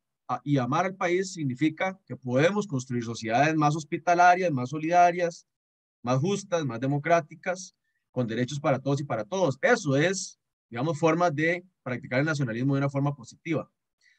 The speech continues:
De una forma negativa, practicar el nacionalismo es creernos más que los nicaragüenses, odiarlos.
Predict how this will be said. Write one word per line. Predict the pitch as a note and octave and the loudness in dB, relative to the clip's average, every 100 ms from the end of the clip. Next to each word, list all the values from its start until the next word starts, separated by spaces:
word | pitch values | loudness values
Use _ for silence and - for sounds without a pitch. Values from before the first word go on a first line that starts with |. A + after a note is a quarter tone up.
| _ _ | _ _
De | C#3 | 2
una | F#3 | 4
forma | F#3 G#3+ G3+ | 4 2 2
negativa, | G3+ G3+ G3+ G3+ F#3+ | 2 0 0 2 2
practicar | F#3 - B2+ C3+ | 2 -4 -4 -4
el | D#3+ | -2
nacionalismo | E3+ F3 F3+ F3+ F3+ F3+ | -2 -2 -2 -2 -2 0
es | D#3+ F#3 | 0 -2
creernos | C3+ A#2 C3 D#3 | -4 0 2 2
más | D3 D3+ | 2 0
que | D3 | -2
los | D3+ | -6
nicaragüenses, | D#3 D3+ D#3 E3+ F#3 F3 D3+ | -4 -2 0 2 0 -2 -6
odiarlos. | A2+ A2+ D3+ D#3+ D#3 D#3+ - | -4 0 4 4 2 -2 -10